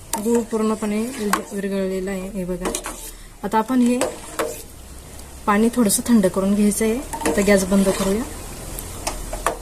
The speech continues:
आणि दहा मिनटं, अ, पाणी थंड होऊन देऊ.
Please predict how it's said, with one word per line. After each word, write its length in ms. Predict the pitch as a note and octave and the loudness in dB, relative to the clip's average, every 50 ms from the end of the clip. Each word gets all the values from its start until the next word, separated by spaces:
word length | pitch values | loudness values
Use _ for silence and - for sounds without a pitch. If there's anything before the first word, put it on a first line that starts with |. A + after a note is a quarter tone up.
| - - - - - - - - - - - - - | -10 -10 -10 -14 -16 -16 -16 -16 -16 -16 -16 -10 -4
आणि 120 | G3+ G#3 G#3 | -2 0 4
दहा 160 | G3 A3+ A3 | 6 6 6
मिनटं, 300 | G#3+ G#3+ G#3 G3+ - A3 C#4 - - - - - - - | 6 4 2 0 0 -2 -6 -8 -10 -12 -12 -12 -10 -8
अ, 420 | A3+ G#3 G3+ G3+ G3+ G3+ G3+ G3+ A#3+ C4 - - - - | -6 -2 0 2 2 2 2 0 -2 -6 -10 -12 -4 0
पाणी 160 | A3+ G3+ G3+ G3 G3 | 2 2 4 4 4
थंड 160 | G#3+ G3+ F#3+ | 4 4 4
होऊन 160 | F#3 F3+ F3+ | 2 2 0
देऊ. 100 | F3 F3 | -2 -4